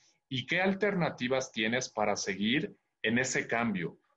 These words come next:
Muchas veces la resistencia del cambio ya quedó atrás,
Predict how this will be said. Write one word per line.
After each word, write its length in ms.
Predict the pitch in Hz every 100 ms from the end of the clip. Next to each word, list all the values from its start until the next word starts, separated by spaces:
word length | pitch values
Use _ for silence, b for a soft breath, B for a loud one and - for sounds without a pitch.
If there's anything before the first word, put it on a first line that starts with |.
| _ -
Muchas 380 | 120 120 143 131
veces 360 | 135 135 143
la 160 | 139 113
resistencia 760 | 110 101 104 - 120 123 -
del 220 | 127 107 -
cambio 340 | 107 107 113
ya 240 | 107 107
quedó 400 | - 107 104 107
atrás, 640 | 98 - 92 92 156 -